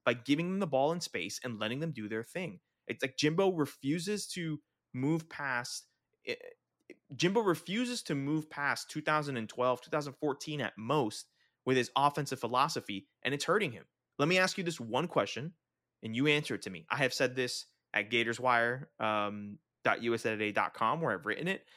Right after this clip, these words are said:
I've said this on Sideline Judgment, my other college football podcast, which you can find on Apple Podcasts and Spotify.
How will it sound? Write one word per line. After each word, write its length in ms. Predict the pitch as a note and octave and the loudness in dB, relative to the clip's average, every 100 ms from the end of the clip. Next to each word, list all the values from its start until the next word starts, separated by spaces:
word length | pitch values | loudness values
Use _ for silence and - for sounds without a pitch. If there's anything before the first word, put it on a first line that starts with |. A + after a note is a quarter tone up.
| - | -6
I've 100 | G#2+ | -4
said 160 | - G#2 | -2 -2
this 160 | A2+ - | -4 -2
on 240 | G#2+ G#2+ | -2 -2
Sideline 420 | G#2+ B2+ A#2 G#2 G2+ | 0 2 4 2 0
Judgment, 380 | A2 A2+ E3 | 0 0 -2
my 260 | C#3 G#2 F#2+ - - | 0 0 -2 -4 2
other 160 | A2+ | 4
college 240 | A2+ A#2 G#2 | 4 2 2
football 300 | B2 A2+ G#2 | 0 -2 -2
podcast, 360 | G#2 G#2 C#3+ C#3+ | -2 0 -2 -4
which 120 | A#2+ | -8
you 60 | |
can 120 | - G#2+ | -10 -6
find 200 | G#2+ G2+ | -4 -2
on 60 | |
Apple 220 | G2+ G#2+ - | 0 -2 0
Podcasts 300 | G#2+ A2 G2+ | -4 -2 -4
and 100 | G2+ | -4
Spotify. 480 | - F#2+ - C3+ | -4 -4 0 0